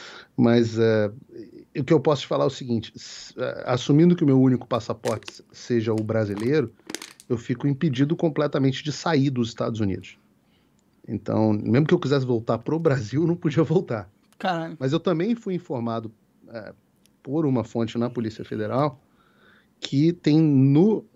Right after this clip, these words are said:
Speaker 1: sistema da Polícia Federal uma ordem de que caso eu entre no Brasil com outro passaporte, eu não posso mais sair.
Speaker 2: Entendi, entendi.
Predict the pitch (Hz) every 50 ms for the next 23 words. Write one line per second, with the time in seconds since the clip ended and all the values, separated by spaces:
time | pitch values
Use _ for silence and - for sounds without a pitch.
0 | - - - - - 156 131 - - - - 160 202 233 220 165 131 120 - 131
1 | 120 117 - 113 107 - 110 107 107 127 147 156 156 160 151 127 135 135 135 131
2 | 131 120 110 120 117 - - - _ - 160 208 214 185 190 151 135 135 127 -
3 | 123 120 120 120 120 117 110 104 104 110 104 - - 139 151 143 127 139 165 170
4 | - 151 139 - 127 113 - 110 110 - 117 120 127 131 131 - - 135 131 139
5 | 131 131 135 131 123 - 131 135 131 131 - 143 139 110 98 - _ _ _ _
6 | _ _ _ _ _ _ _ _ - 156 165 156 135 135 147 151 _ 185 202 190
7 | 139 127 123 117 127 196 285 294 190 -